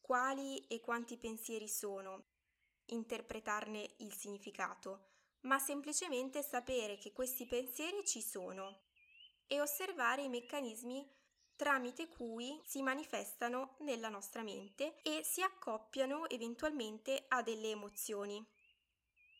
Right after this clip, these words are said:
A volte la nostra mente sarà più tranquilla, altre volte meno. È normale, ci sono delle giornate serene e turbolente. Semplicemente noi osserviamo.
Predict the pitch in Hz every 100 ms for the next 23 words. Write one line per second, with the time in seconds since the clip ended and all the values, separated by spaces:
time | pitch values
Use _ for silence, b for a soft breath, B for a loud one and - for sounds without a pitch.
0 | _ _ _ _ - 254 240 247 233 233
1 | 214 208 - 220 208 208 - 214 208 214
2 | 220 - 196 196 202 254 285 - 349 311
3 | 220 185 - _ _ - 220 202 208 196
4 | 185 - 214 190 190 247 381 - _ _
5 | _ 247 254 240 233 208 226 277 277 233
6 | - 220 214 208 208 208 214 208 214 202
7 | - 214 208 226 214 202 196 196 202 240
8 | 202 196 208 269 330 B B B B B
9 | _ _ _ _ _ _ - 294 294 277
10 | 269 349 220 226 294 277 214 220 262 -
11 | 330 - 254 214 190 196 202 208